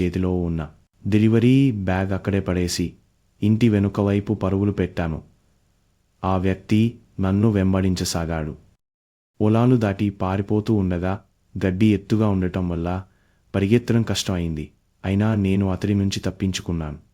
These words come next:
కొంతసేపటికి ఒక చిన్న రహదారి కనిపించి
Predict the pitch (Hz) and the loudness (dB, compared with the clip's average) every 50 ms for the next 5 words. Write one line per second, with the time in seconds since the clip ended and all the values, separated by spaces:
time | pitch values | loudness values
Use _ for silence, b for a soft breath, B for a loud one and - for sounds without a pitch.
0 | _ _ _ _ - - 107 107 120 117 - 113 107 101 101 98 98 87 - 95 | _ _ _ _ -2 -2 0 0 0 0 0 0 0 0 -2 -4 -6 -6 -4 -4
1 | 92 90 - _ _ _ _ _ _ _ - 95 - 87 - - _ _ _ _ | -6 -6 -8 _ _ _ _ _ _ _ -8 -6 -6 -8 -10 -10 _ _ _ _
2 | _ - - - 110 113 127 127 113 104 101 104 95 101 98 101 95 - 92 90 | _ -4 2 4 6 6 6 6 4 4 2 2 0 0 0 0 0 -2 -2 -2
3 | 87 - 95 92 90 - 92 87 85 87 87 - | -2 -2 -2 -2 -2 -2 -2 -2 -2 -4 -6 -8